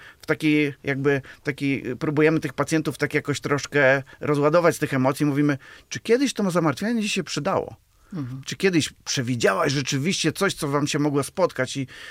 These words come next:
Speaker 1: mówi na przykład, „No tak, rzeczywiście kiedyś jechali nad morze, im się samochód zepsuł i, i ja mówiłam im, żeby uważali. No, no i, no i dobra, no i co? No i co w związku z tym? No, co im to pomogło?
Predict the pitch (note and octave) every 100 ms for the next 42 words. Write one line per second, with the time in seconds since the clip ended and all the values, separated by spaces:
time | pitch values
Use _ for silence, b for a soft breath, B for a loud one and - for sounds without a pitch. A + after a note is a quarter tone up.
0 | B C#3 C#3+ D#3 D3+ C3+ D3 - B D#3
1 | D#3 G#3+ F#3 D#3 C3 D#3 F3 F3+ E3 F#3+
2 | E3+ E3 D#3 - F#3+ G3+ F#3 F3+ E3+ D3
3 | E3 F#3+ E3+ E3 D3 E3 C3+ _ _ _
4 | _ _ - D#3+ F3 D#3+ D3+ B2 E3 -
5 | - D#3+ D3 D3 C3 B B B D#3+ E3
6 | F3 C#3 G3+ D#3+ D#3+ D#3 E3 D#3+ D3 D3+
7 | C3+ D#3 C3+ C3+ D3 D3+ A2 D#3 D#3+ D3+
8 | C3 D#3 D#3+ C3+ A#2 C3 D3+ D#3+ - A#2+
9 | G#2+ B2+ E3+ - C4 C#4 C4+ C#4 - C#3+
10 | C3+ C3 C3+ B - G3+ B3 C4 C#4 C#4+
11 | C#3+ A#2